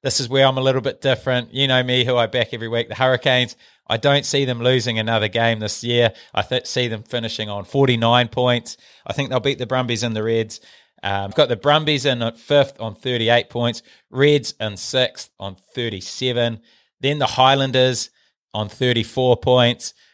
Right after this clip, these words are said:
Um, I see them potentially losing one, maybe not, and Waratahs,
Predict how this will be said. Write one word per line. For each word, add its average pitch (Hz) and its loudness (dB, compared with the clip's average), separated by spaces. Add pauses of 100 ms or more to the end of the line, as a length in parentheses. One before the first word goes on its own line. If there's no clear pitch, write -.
(140)
Um, 98 -4
I 104 0
see 123 -2
them 113 -2
potentially 113 -6
losing 104 -2
one, 101 -2
maybe 107 2
not, 104 -2 (260)
and 107 -4
Waratahs, 107 2